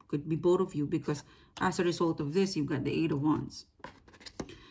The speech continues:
Your person's energy is the King of Wands. Yeah. Eight of Wands, King of Wands. They're losing interest. They're losing passion.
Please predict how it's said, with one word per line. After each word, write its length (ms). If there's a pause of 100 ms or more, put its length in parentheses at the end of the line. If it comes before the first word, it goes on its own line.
(120)
Your 100
person's 440
energy 440
is 120
the 80
King 240
of 180
Wands. 720 (100)
Yeah. 520 (1500)
Eight 200
of 100
Wands, 340
King 220
of 160
Wands. 420
They're 200
losing 560
interest. 720
They're 100
losing 560
passion. 720